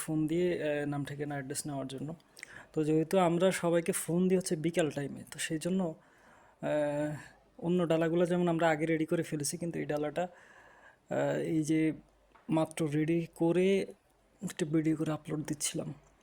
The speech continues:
মাত্র রেডি করেছিলাম এবং এখন এই যে ভিডিওটা করতেছি, এটা আপলোড দেওয়া হবে,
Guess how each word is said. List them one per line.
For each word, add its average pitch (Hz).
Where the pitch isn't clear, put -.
মাত্র 143
রেডি 151
করেছিলাম 165
এবং 165
এখন 147
এই 147
যে 151
ভিডিওটা 147
করতেছি, 180
এটা 160
আপলোড 143
দেওয়া 139
হবে, 143